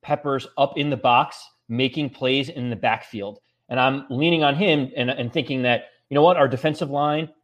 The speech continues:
is gonna be fine. I think, you know, Dexter Lawrence is gonna be fine. Dalvin Tomlinson, Leonard Williams, they're gonna be good.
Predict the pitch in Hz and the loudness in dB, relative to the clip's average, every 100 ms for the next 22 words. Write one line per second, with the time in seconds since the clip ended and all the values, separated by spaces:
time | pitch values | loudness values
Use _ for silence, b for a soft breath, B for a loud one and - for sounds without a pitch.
0 | _ 113 113 123 127 135 139 131 135 135 | _ -12 -6 -4 -2 -2 2 2 2 0
1 | 135 _ _ - 101 139 135 - _ 127 | -4 _ _ -20 -6 -2 -2 -4 _ -4
2 | 120 117 - _ - 135 - 131 135 131 | -2 -2 -6 _ -2 -2 0 0 2 2
3 | 131 143 131 135 127 123 123 120 127 127 | -2 -4 -2 0 0 2 2 0 0 -2
4 | 120 123 120 117 120 110 117 139 147 131 | -2 -4 -2 0 0 0 -2 -2 0 0
5 | 117 131 143 | 0 2 0